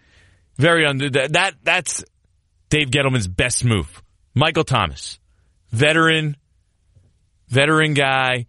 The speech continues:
comes from the Dolphins, plays safety, gives them something there, plays in their sort of big nickel. Probably see more of him this week, a significant mu-, more, significantly more of him this week with Landon Collins not expected to play. But, yeah,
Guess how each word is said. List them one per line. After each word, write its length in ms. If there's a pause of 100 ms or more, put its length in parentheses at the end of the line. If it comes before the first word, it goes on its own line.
(380)
comes 220
from 160
the 100
Dolphins, 760 (500)
plays 280
safety, 500
gives 200
them 120
something 400
there, 260
plays 280
in 60
their 120
sort 200
of 80
big 200
nickel. 420 (240)
Probably 220
see 180
more 200
of 60
him 100
this 220
week, 200
a 180
significant 560
mu-, 280
more, 440
significantly 680
more 260
of 80
him 100
this 220
week 240 (260)
with 120
Landon 280
Collins 380
not 180
expected 400
to 60
play. 400 (640)
But, 240 (720)
yeah, 260